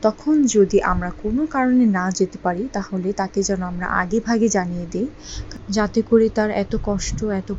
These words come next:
পরিশ্রম করে রান্না বান্না করা বিফলে না যায়।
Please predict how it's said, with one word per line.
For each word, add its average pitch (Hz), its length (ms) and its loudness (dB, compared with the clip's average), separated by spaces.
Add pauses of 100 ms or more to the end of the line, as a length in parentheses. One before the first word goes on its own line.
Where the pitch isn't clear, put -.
পরিশ্রম 202 540 -4
করে 202 240 0
রান্না 185 340 0
বান্না 185 340 0
করা 185 340 -2 (200)
বিফলে 185 480 -2
না 180 260 -2
যায়। - 160 -10